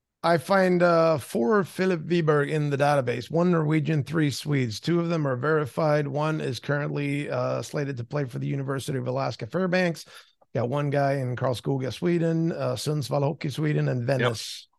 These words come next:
Speaker 1: Sweden.
Speaker 2: So, so what's
Speaker 1: <clears throat>
Speaker 2: interesting there is that three of them are two thousand two birth year.
Speaker 1: Yeah.
Speaker 2: So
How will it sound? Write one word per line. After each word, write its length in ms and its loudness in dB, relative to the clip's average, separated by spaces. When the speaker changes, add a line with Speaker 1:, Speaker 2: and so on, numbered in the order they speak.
Speaker 1:
Sweden. 260 -8
Speaker 2:
So, 460 6
so 200 6
what's 240 8
Speaker 1:
<clears throat> 60 2
Speaker 2:
interesting 460 4
there 240 2
is 160 0
that 220 0
three 220 8
of 120 8
them 280 2
are 280 2
two 140 4
thousand 400 4
two 160 0
birth 260 2
year. 280 -8
Speaker 1:
Yeah. 160 4
Speaker 2:
So 340 8